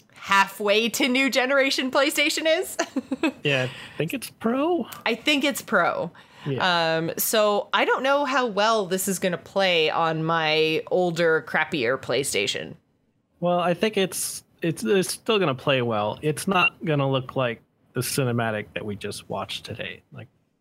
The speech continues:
Speaker 2: I'm pretty sure the in-game footage that they showed is either on a high-end P C or a, uh,
Speaker 1: Or the Pro.
Speaker 2: Yeah.
Speaker 1: Or the,
Speaker 2: Oh, it's actually,
Speaker 1: or the
Speaker 2: it's not even being
Speaker 1: Xbox.
Speaker 2: released on P C. So yeah, it's either
Speaker 1: Oh.
Speaker 2: Xbox One X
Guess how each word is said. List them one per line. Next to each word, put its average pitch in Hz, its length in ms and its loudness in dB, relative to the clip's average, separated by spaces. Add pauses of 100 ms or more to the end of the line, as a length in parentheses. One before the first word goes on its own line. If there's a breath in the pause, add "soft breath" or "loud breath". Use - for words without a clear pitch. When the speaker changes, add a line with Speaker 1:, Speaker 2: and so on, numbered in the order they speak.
(240)
Speaker 2:
I'm 139 200 -2
pretty 165 380 0
sure 139 540 0
the 131 180 0 (120)
in-game 135 580 0
footage 123 460 -2
that 123 120 -6
they 123 120 -2
showed 113 600 0 (480)
is 123 180 0
either 123 300 2
on 113 120 0
a 113 80 0
high-end 127 520 0
P 120 180 -2
C 113 640 -2
or 110 720 -2 (600)
a, 120 240 -2
uh, 101 520 -6
Speaker 1:
Or 196 160 2
the 180 100 -4
Pro. 117 360 0 (800)
Speaker 2:
Yeah. 131 180 -2
Speaker 1:
Or 175 220 2
the, 165 120 0
Speaker 2:
Oh, 180 120 4
it's 151 140 0
actually, 180 300 0
Speaker 1:
or 185 100 2
the 180 140 0
Speaker 2:
it's 165 80 2
not 160 140 4
even 156 200 2
being 160 200 2
Speaker 1:
Xbox. 151 60 0
Speaker 2:
released 160 360 0
on 131 160 0
P 131 160 0
C. 117 460 -2
So - 160 -2
yeah, 139 220 2
it's 123 140 -4
either 151 160 0
Speaker 1:
Oh. 165 160 2
Speaker 2:
Xbox - 540 -4
One 139 280 0
X 127 440 -4